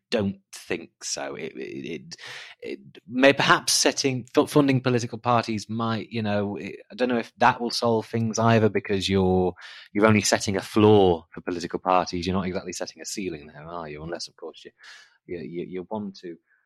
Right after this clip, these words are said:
Um, I'm not sure. Uh, to tell you the truth, I, uh, think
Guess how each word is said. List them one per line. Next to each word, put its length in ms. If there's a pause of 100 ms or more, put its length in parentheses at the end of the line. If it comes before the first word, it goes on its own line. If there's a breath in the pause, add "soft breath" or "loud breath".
(180)
Um, 380 (420)
I'm 140
not 120
sure. 280 (280)
Uh, 60
to 120
tell 100
you 100
the 60
truth, 440
I, 760
uh, 220 (200)
think 300